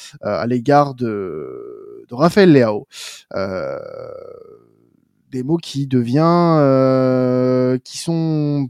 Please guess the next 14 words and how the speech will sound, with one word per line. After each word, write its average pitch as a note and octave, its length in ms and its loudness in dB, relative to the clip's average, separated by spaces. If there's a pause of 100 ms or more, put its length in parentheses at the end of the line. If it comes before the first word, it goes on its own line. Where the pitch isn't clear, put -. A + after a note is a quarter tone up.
pour B2+ 120 -6
moi C3+ 180 2
assez B2 240 -2
durs, F#3 160 -2
puisqu'on B2+ 320 -4
parle C3 300 -2
quand C3+ 120 -2
même C#3+ 140 0
d'un, B2 300 0 (500)
d'un, A#2 960 -2
d'un A#2+ 160 -2
joueur C#3+ 400 0
qui, D#3+ 340 -4
euh, G#2 1200 0